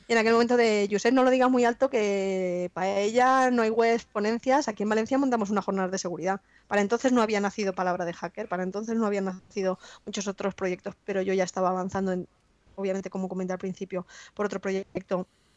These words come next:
Estaba muy implicada con los temas de, de seguridad, ahora lo estoy mucho más y, y ojalá y, y siga s-, estándolo mucho más por esas hambres de aprendizaje. Y nació por un "no hay webs",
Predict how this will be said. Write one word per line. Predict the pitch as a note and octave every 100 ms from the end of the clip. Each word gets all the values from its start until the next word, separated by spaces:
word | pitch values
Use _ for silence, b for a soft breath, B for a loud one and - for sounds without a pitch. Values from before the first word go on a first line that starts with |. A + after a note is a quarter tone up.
| _ _ _ -
Estaba | A#3+ - A3
muy | G#3
implicada | G3 G3 G3+ F#3+
con | F#3+
los | F#3+
temas | F#3+ F#3+
de, | F#3 F3
de | G3+
seguridad, | - F#3 F#3 G#3+
ahora | G3 G3
lo | G3
estoy | - G3+
mucho | F#3+ F#3
más | F#3 F#3 - - -
y, | - G#3 _
y | G#3 G3
ojalá | - F#3+ F#3
y, | F#3+ -
y | - G#3
siga | A#3 G#3+
s-, | - - - B3+ -
estándolo | A3+ A3 G#3+ G#3+
mucho | G#3 G3+
más | G#3+
por | G3+
esas | G3+ G3
hambres | G3 G3+
de | F#3+
aprendizaje. | G3 F#3+ G3 C4 - B B B B
Y | B3
nació | A#3 G#3+ A#3+
por | D4
un | D4 C4
"no | B3+
hay | C4
webs", | B3+ D4 F4 -